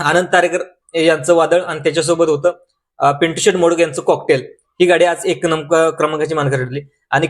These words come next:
खरी गाडी एक नंबरला उतरली ते म्हणजे, अ, मिलिंद शेठ पाटील यांचा भुंगा आणि नितीन आबा शेवाळे यांची <clears throat> पाखऱ्या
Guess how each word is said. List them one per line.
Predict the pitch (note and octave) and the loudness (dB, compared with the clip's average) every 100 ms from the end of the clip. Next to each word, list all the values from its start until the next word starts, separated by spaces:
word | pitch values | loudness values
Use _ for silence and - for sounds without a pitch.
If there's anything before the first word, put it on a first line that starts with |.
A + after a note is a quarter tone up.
| - | 0
खरी | F#3 G#3+ A3 | 2 2 2
गाडी | G#3 F#3+ F#3+ | 0 0 0
एक | F#3 | -2
नंबरला | F#3 F3+ F3+ | -2 0 0
उतरली | F3 C#3+ F3 | 0 0 -2
ते | F3 F#3+ | 0 0
म्हणजे, | F#3 E3+ E3+ - _ _ _ | 0 -2 -4 -6 _ _ _
अ, | C#3+ | -4
मिलिंद | D#3 F3 F3 | 2 2 2
शेठ | F#3+ | 0
पाटील | F#3 E3 F3 | 0 0 0
यांचा | E3 E3+ | 0 -2
भुंगा | D#3+ D#3+ | 0 0
आणि | F3 E3+ E3 | 0 0 -4
नितीन | E3+ D#3 D#3 | -6 -2 0
आबा | E3+ E3+ | 0 0
शेवाळे | E3+ E3 E3 | 2 2 2
यांची | D#3 C#3+ F3+ | -2 -6 -8
<clears throat> | F3 D3+ A#2 _ - | -8 -10 -12 _ -2
पाखऱ्या | F3 E3+ | 0 0